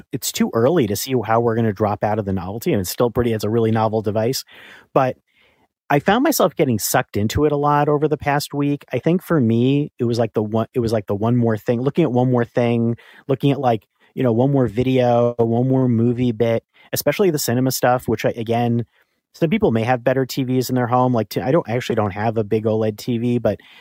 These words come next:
um, this is, like, that nice home theater setup that I never had. So it's really, like, a, a, a treat to be able to play with this for a bit.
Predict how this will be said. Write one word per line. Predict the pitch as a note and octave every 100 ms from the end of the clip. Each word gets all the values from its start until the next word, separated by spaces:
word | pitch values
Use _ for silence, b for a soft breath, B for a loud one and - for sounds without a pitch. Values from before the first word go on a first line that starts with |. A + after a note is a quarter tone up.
| B -
um, | A#2 G#2+ G2+ G2 b b _ -
this | D3+
is, | F#3
like, | D#3 C#3
that | B2 B2+
nice | A2+ A#2
home | - B2
theater | - G#2 A2+
setup | - B2 B2+
that | C3
I | B2
never | B2 B2+ B2+
had. | B2 B2+ B2+
So | - A#2 A2 G#2 b b b _
it's | D3 -
really, | B2 C3 C3 B2+ A#2+ C#3+
like, | - A2 G2 - _ -
a, | A#2 G#2+ -
a, | A#2+ A2 G2+ - _ _ _ -
a | A2+
treat | - A#2+ A#2+ -
to | - A2 G2+
be | G2+
able | G#2 A2
to | A2 A2+
play | - G2+
with | A2+
this | B2+ C3
for | - D3
a |
bit. | D3 D#3